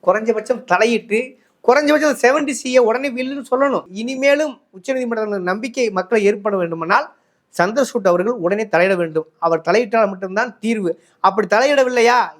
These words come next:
எல்லாமே ஒட்டு மொத்தத்துல பாத்தீங்கன்னா இது பி ஜே பியோட கிளை அமைப்புகள் என்பது உறுதியாகி விடுகிறது. மக்கள் வீதிக்கு வந்தால் மட்டும்தான் இனி தீர்வு என்பதைத்தான் இந்த ஆறாங்கட்ட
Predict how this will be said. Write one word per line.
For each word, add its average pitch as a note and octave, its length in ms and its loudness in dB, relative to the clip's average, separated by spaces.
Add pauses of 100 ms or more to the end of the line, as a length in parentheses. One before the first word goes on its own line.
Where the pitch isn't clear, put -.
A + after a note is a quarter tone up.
(120)
எல்லாமே B3 320 -4 (100)
ஒட்டு G3 200 -8
மொத்தத்துல A#3 460 -6
பாத்தீங்கன்னா A3 380 -6
இது F3+ 100 -10
பி A3 100 -10
ஜே A3+ 140 0
பியோட G3+ 280 0 (340)
கிளை C4+ 160 6
அமைப்புகள் A3 360 0
என்பது A3+ 260 -8
உறுதியாகி A#3 360 0
விடுகிறது. F3+ 340 -4 (360)
மக்கள் F3 420 0
வீதிக்கு G#3 360 -8
வந்தால் F#3 380 0
மட்டும்தான் G#3+ 540 -2 (120)
இனி E3+ 240 -8
தீர்வு C4+ 300 -2
என்பதைத்தான் G#3 520 0 (400)
இந்த F#3 180 -2 (140)
ஆறாங்கட்ட B3 380 0